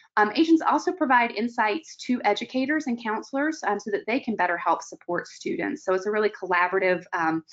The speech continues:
process between both the students, um, and their agents, and then the agents and educators. Um, so edu-,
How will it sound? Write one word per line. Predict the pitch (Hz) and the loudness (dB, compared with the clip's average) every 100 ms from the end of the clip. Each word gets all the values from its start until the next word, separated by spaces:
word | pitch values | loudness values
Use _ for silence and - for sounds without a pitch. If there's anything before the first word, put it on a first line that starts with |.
| - - - | -20 -20 -16
process | - 226 - 339 370 - | 0 2 4 2 2 -6
between | - 214 202 | -8 -4 -2
both | 185 185 | -2 -4
the | |
students, | 190 - 214 202 190 - - | -12 -6 -4 -4 -6 -8 -4
um, | 170 170 165 - | -2 -2 -6 -6
and | 185 | -4
their | 175 202 | -2 0
agents, | 254 330 349 339 | 0 0 -2 -2
and | 196 | -4
then | 190 | -2
the | - | -2
agents | 160 180 165 160 151 | -4 -4 -4 -6 -8
and | 147 - | -10 -8
educators. | 156 - - 196 - - - - - - - - | -12 -12 -16 -16 -14 -14 -14 -18 -20 -20 -20 -8
Um, | 185 175 175 | -4 -4 0
so | 190 185 - 254 | 0 0 0 0
edu-, | 277 269 | 2 2